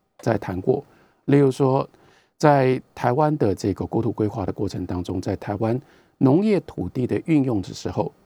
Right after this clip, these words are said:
不是也一直有一个战略的呼声吗？说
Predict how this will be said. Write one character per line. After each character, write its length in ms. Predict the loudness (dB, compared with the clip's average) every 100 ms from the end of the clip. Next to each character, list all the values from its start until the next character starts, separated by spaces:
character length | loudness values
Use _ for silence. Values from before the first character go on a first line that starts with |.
| _ -2
不 80 |
是 140 | 2 4
也 180 | 2 0
一 20 |
直 160 | 0
有 140 | -2 -2
一 100 | -2
个 200 | -2 -4 _ _ _
战 240 | 0 2 2
略 140 | 0
的 80 | -2
呼 200 | -4 -4
声 220 | -2 -4
吗？ 180 | -2 -6 _ _ _
说 420 | 0 2 2